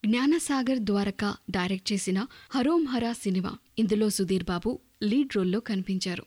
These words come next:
ఈ ఫిల్మ్లో మ్యూజిక్ అందించింది చైతన్ భరద్వాజ్. ఈ సినిమాను ఆహాలో చూడొచ్చు. తమిళ యాక్షన్ థ్రిల్లర్గా మహారాజా సినిమా రెండు వేల ఇరవై నాలుగులో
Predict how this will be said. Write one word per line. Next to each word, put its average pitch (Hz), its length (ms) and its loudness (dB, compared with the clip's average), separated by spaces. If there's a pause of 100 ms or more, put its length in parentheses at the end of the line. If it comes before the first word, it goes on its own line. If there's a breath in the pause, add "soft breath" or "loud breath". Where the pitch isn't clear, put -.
(160)
ఈ 226 100 0
ఫిల్మ్లో 185 500 0 (200)
మ్యూజిక్ 285 420 2
అందించింది 190 600 0 (280)
చైతన్ 277 340 4
భరద్వాజ్. 190 680 -2 (380 loud breath)
ఈ 214 80 4
సినిమాను 190 600 4 (200)
ఆహాలో 254 440 2
చూడొచ్చు. 185 520 -2 (300)
తమిళ 294 260 8 (160)
యాక్షన్ 262 340 4
థ్రిల్లర్గా 202 600 2 (120)
మహారాజా 202 640 2
సినిమా 190 440 0 (320 loud breath)
రెండు 226 240 2
వేల 285 300 0
ఇరవై 202 300 0
నాలుగులో 185 540 0